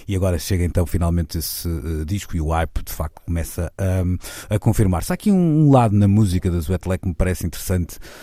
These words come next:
eh, de tentarmos compreender, ou seja, hum, a Rolling Stone dizia, dizia algo como uma banda que estávamos a precisar neste contexto do indie rock,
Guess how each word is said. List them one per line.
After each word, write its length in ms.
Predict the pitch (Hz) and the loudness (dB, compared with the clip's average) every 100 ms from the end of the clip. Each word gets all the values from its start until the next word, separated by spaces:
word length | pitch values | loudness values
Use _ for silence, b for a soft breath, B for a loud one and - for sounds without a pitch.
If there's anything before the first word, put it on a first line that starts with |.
| B 87 | B -4
eh, 180 | 82 78 | -4 -4
de 720 | 73 80 90 87 87 85 80 | -8 -4 -2 0 0 -2 -2
tentarmos 420 | - 92 98 92 - | -2 0 0 0 0
compreender, 480 | 101 87 87 80 | 0 0 0 0
ou 60 | 87 | -2
seja, 340 | - 98 82 82 B B B | 0 -2 -2 -8 B B B
hum, 540 | 90 92 90 80 95 | -6 -4 -6 -6 -6
a 60 | 76 | -4
Rolling 300 | 113 117 107 | -2 0 0
Stone 240 | - 117 | 0 0
dizia, 440 | 98 87 107 104 95 85 85 64 52 - | 0 0 0 0 0 -4 -6 -8 -12 -14
dizia 340 | 87 95 98 92 | -6 -2 0 0
algo 160 | 98 | 0
como 180 | - 95 | 0 0
uma 240 | 90 95 98 | 2 4 4
banda 240 | 107 98 | 4 2
que 320 | - 101 92 78 76 | -2 -6 -4 -6 -8
estávamos 480 | - 110 95 92 85 | -4 -2 0 -2 -2
a 60 | |
precisar 680 | 95 - 95 78 110 113 107 B B B | -2 -2 -2 0 2 2 0 B B B
neste 340 | 92 98 - | 2 2 0
contexto 380 | - 80 92 - | -2 -2 -4 -2
do 80 | 90 | -2
indie 140 | 82 | 0
rock, 320 | 78 107 98 | 0 0 0